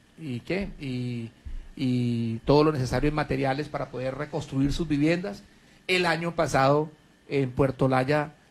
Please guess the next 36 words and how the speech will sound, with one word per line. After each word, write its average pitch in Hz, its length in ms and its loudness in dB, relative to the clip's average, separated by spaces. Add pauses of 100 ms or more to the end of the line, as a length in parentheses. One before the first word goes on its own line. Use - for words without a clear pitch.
(120)
eh, 120 360 -4
se 139 260 0
destecharon 131 500 -2
más 147 140 -2
de 151 80 -2
cincuenta 139 480 -4
viviendas, 135 440 -4
en 143 60 -8
las 135 100 -10
cuales 139 220 -6
entregamos 135 460 -2
más 143 100 0
de 131 120 -4
cuatrocientas 143 680 -6
tejas 147 320 -10 (600)
y 139 260 -4
entregamos, 131 720 -2 (340)
eh, 117 400 -4
pa-, 127 260 2
parales 135 440 0
y 147 60 -8
soportes 135 480 -2
para 131 240 -6
poder 127 180 -6
reconstruir 135 400 -4
esos, 143 240 -2
esos, 131 240 -8
esos 139 240 -4
techos. 160 380 4 (400)
Y 143 240 6
lo 147 160 4
que 170 80 0
hacemos 185 280 0
ahora, 185 280 4
Domingo, 165 300 2
es 185 180 -4